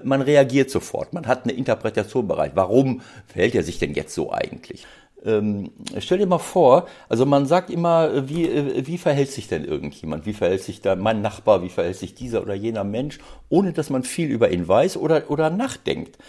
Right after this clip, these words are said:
Und es gibt immer eine Vorgeschichte. Es gibt immer etwas,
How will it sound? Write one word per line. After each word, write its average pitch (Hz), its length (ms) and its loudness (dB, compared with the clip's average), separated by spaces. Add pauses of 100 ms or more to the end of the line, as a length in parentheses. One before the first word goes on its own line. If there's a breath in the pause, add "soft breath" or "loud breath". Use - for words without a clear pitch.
(300 loud breath)
Und 123 140 2
es 151 140 -4
gibt 185 180 -4
immer 226 180 4
eine 214 160 2
Vorgeschichte. - 640 -2
Es - 140 -10
gibt - 260 -6
immer 190 320 -2
etwas, 170 420 -4